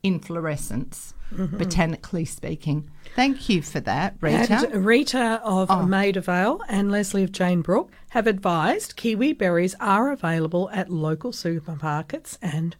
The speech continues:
Speaker 2: they've seen them at the Malaga markets as well.
Speaker 1: Right, okay. Um, I meant to say thank you to Sally for the information on the
Speaker 2: Yeah, yeah,
Speaker 1: philodendron.
Speaker 2: yeah.
Speaker 1: But yes, thanks. Um,
Speaker 2: Ladies?
Speaker 1: I thought I may have seen them.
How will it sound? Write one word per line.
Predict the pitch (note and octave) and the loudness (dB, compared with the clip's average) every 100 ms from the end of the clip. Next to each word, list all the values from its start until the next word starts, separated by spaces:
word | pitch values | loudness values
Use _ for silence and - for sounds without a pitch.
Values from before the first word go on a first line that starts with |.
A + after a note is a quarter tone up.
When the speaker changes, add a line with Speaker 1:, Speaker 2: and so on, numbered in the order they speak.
| - - _ | -18 -20 _
Speaker 2:
they've | F3+ D3 | -2 2
seen | F3+ | 2
them | F3 F3 | 4 2
at | |
the | F3+ | 2
Malaga | E3+ E3+ F3+ A3 D#3 | 0 2 2 0 -2
markets | D3+ D3+ - - | -4 -4 -10 -12
as | E3 - | -10 -6
well. | D#3+ F#3+ - - _ _ _ - G3 | -4 -4 -8 -16 _ _ _ -10 -6
Speaker 1:
Right, | A3 A3+ - | -4 -4 0
okay. | F#3 F#3 D#3+ - | 0 2 -2 2
Um, | G#3 G#3 - | 4 4 4
I | G#3+ | 4
meant | A3 A#3 | 6 4
to | G3 | 0
say | - G3 F3 F#3 - | 0 0 0 -4 -6
thank | G3+ G3 G3 | 0 0 0
you | F3+ | -6
to | - | -6
Sally | - F#3 E3+ D#3 | -4 -2 -2 -2
for | C#3+ D3+ | -6 -10
the | - | -8
information | D#3+ - F3 D#3 D#3 - D#3+ | -10 -8 -8 -6 -8 -10 -10
on | D#3+ | -8
the | D#3+ | -4
Speaker 2:
Yeah, | F3+ F#3+ | 0 2
yeah, | F3+ F3 | 2 0
Speaker 1:
philodendron. | F3 | 0
Speaker 2:
yeah. | F3+ E3+ D3 | -2 -4 -4
Speaker 1:
But | G#3 F#3+ | -4 -2
yes, | G#3+ E3+ - | 0 0 0
thanks. | - A3+ A3+ - - - - - - - | 0 0 0 -6 -12 -14 -18 -20 -20 -4
Um, | - F#3 F#3 F3 | 2 4 4 4
Speaker 2:
Ladies? | F3 F3 C#4 - | 2 0 -4 2
Speaker 1:
I | B3 C#4 D#4 | 4 4 2
thought | - - - D4+ F4 F#4+ - | -8 -20 -2 2 2 0 0
I | A3 A3 | 2 4
may | G#3 F#3+ | 4 2
have | D#3+ F3 E3 | 0 -2 -6
seen | - D#3 C#3 C3+ | -6 -2 0 0
them. | C#3 F#3 B3+ | -2 -4 -6